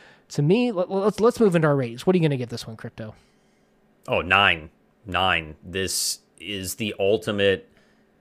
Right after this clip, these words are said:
Speaker 2: self-reflection. And I think that this is something you're gonna need to read maybe even post-college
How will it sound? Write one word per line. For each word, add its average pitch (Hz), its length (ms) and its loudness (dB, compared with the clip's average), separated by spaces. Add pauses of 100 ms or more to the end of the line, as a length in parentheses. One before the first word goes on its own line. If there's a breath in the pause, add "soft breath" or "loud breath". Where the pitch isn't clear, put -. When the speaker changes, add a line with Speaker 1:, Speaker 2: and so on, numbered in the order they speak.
(160)
Speaker 2:
self-reflection. 101 1160 -4 (140)
And 85 160 -10
I 85 80 -4
think 87 340 -8
that 92 300 0 (840 soft breath)
this 160 140 2
is 180 100 0
something 156 260 2
you're 139 100 0
gonna 139 140 6
need 131 160 0
to 127 80 2
read 120 380 2 (680)
maybe 131 280 -2
even 139 240 0
post-college 120 1040 0